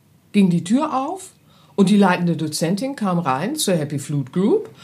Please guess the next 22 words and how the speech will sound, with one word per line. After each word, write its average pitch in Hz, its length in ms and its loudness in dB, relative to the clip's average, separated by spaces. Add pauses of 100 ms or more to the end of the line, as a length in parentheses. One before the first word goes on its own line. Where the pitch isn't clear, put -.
(400)
und 233 160 6
sagte, 190 540 -2 (500)
"Es 208 300 2
gibt 226 380 0
noch 233 220 0
eine 165 200 0
Möglichkeit, 180 920 -2 (400)
sich 190 240 0
eine 170 200 0
Trommel 311 300 -2
zu 147 160 -6
bauen. 135 240 -8
Wer 190 180 2
von 320 220 -4
euch 220 260 -4
möchte 208 420 2
noch 208 340 0 (800)
rüber 185 540 2 (140)
zum 190 220 0
Trommelworkshop 160 800 -4 (640)
und 214 220 4
da 160 360 -2